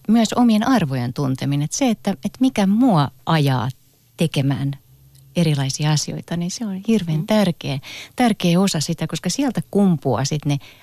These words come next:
Speaker 1: ajatukset, kun sit katsoo maailmaa ja ajattelet, että hetkinen, mä voisin tehdä tän jollain lailla paremmin. Ja, ja liittyy se niin,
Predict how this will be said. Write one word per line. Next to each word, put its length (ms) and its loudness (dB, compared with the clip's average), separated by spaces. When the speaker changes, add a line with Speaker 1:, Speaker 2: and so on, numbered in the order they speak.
Speaker 1:
ajatukset, 840 -2
kun 180 2
sit 160 -4
katsoo 360 0
maailmaa 560 2
ja 60 -6
ajattelet, 320 -6
että 180 -6
hetkinen, 420 0
mä 160 4
voisin 300 0
tehdä 280 0
tän 180 2
jollain 320 2
lailla 280 0
paremmin. 520 0
Ja, 120 -4
ja 260 2
liittyy 480 2
se 120 0
niin, 360 4